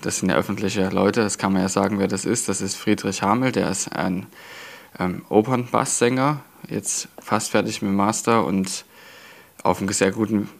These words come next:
sehr, sehr guten Weg. Und dann ist es noch Johannes Gründel, der das Collegium Thomanum leitet, äh, Alumni-Chor vom Thomaner Chor. Und er ist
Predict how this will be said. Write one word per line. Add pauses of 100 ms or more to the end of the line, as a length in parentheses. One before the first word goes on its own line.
(120)
sehr,
sehr
guten
Weg. (720)
Und (1500)
dann
ist
es
noch
Johannes
Gründel,
der
das
Collegium
Thomanum
leitet, (1000)
äh, (220)
Alumni-Chor (140)
vom (140)
Thomaner
Chor. (680)
Und
er
ist